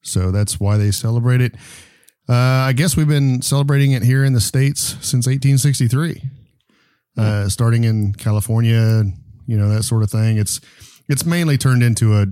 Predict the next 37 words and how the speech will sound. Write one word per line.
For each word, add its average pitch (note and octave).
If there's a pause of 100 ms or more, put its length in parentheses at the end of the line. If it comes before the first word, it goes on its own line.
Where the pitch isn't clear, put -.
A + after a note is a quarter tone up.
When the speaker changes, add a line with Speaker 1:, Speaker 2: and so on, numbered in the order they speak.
(140)
Speaker 1:
a G2
holiday G2+
of F2+
drinking, A#2 (1160)
which -
is G2+
<laughs> -
okay A2+
with F2
me. A#2 (380)
Speaker 2:
I'd A2+
like G#2+
Speaker 1:
But G#2
Speaker 2:
to B2
see A#2+
the G2+
stats A2
on G2
Corona F2 (640)
just -
for E2
Speaker 1:
You B2+
know, C#3
Speaker 2:
Cinco G2+
de E2+
Mayo. E2
Speaker 1:
I C3
read D#3
through D#3+
this, A#2+
and, A#2
uh, G#2+
this A#2+
is B2+
the A#2+
second C#3 (1600)
most A#2+